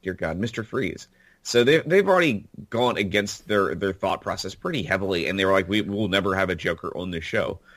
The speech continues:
Well, you're pretty damn close already. So, um, or never give an origin for him. So it's, uh,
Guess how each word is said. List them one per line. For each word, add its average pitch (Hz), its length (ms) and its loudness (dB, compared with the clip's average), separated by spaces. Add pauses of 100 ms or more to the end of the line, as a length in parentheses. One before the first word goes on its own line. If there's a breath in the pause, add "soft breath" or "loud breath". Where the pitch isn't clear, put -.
(300 loud breath)
Well, 117 400 2
you're 107 140 -2
pretty 110 300 0
damn 98 180 2
close 98 300 2
already. 78 380 -2 (100)
So, 82 340 -2 (760 soft breath)
um, 87 380 0 (260)
or 120 140 4
never 110 220 2
give 95 180 -4
an 92 80 -4
origin 90 460 -4
for 87 180 -6
him. 80 260 -6
So 110 260 -2
it's, - 500 -4 (640)
uh, 113 80 -2